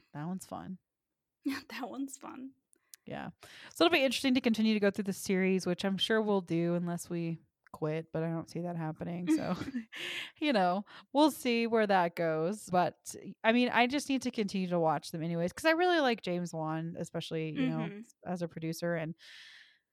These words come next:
Speaker 1: uh, these are huge movies. I mean, just talking about the budget, it had a ten million dollar budget, and it made a hundred and sixty-four point nine million at the box office.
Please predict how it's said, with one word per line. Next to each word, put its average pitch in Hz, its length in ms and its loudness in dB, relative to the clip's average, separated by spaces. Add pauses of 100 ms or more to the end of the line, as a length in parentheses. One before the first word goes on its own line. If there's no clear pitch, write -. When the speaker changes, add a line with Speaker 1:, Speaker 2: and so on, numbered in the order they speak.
(200)
Speaker 1:
uh, - 80 -2
these 240 220 4
are 254 140 8
huge 254 300 2
movies. 185 400 2
I 185 60 0
mean, 185 240 0
just 196 160 -4
talking 202 300 0
about 190 160 0
the 180 80 -6
budget, 175 380 0
it - 20 -4
had 175 140 -2
a 165 40 0
ten 214 220 -2
million 190 240 2
dollar 180 240 0
budget, 170 380 2
and 175 100 -4
it 170 100 -2
made 170 200 -2
a 170 40 -2
hundred 175 240 -2
and 170 100 -4
sixty-four 170 460 -4
point 160 240 -6
nine 160 200 -2
million 165 240 -4
at 165 80 -10
the - 60 -20
box 147 260 -2
office. 190 420 -4